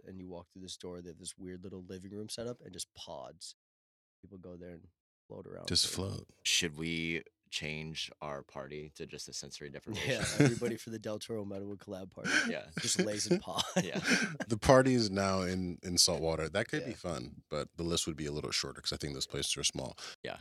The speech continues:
Speaker 2: So, it's been a great summer. Um, I don't know. Do you guys have any highlights? Like,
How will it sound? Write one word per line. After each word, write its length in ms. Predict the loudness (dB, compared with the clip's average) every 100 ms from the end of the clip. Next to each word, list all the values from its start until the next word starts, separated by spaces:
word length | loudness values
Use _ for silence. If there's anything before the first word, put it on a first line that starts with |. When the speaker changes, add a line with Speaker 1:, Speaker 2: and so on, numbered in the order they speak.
| 2 6
Speaker 2:
So, 200 | 6 6 -4 -20 -4
it's 100 | 2 8
been 100 | 10
a 40 |
great 220 | 12 10 10
summer. 440 | 8 8 4 -2 _ 6
Um, 540 | 8 10 8 6 2 2
I 100 | 8
don't 140 | 10 10
know. 140 | 10
Do 100 | 8
you 60 | 8
guys 120 | 10
have 120 | 10
any 100 | 10
highlights? 680 | 6 6 6 8 6 4 4
Like, 260 | 4 2